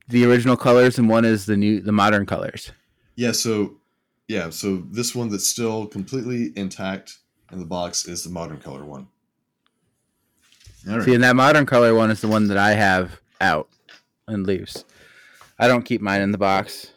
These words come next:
Speaker 1: I'm not cool like that.
Speaker 2: Well, I, that's, like, the only one that is in the box. Yeah. I probably should have those displayed a little bit. I don't know.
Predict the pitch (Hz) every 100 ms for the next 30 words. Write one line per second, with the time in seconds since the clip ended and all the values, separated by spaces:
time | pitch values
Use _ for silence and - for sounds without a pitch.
0 | - 110 101 - 104 98 98 104 98 104
1 | - - 175 - 170 - - _ _ _
2 | - 156 156 143 120 135 120 117 101 98
3 | 104 92 80 78 76 - - - - _
4 | _ _ _ - _ _ - - - -
5 | - _ _ _ _ _ 262 - _ _
6 | _ _ _ _ _ _ _ _ _ _
7 | - _ _ _ _ _ _ _ _ _
8 | - - 76 71 _ _ _ _ _ _
9 | _ _ - - - - - - - _
10 | _ - - - 190 214 170 - 127 131
11 | 64 - - 120 123 117 110 - 107 -
12 | 107 110 113 110 113 117 110 113 110 _
13 | 135 78 69 67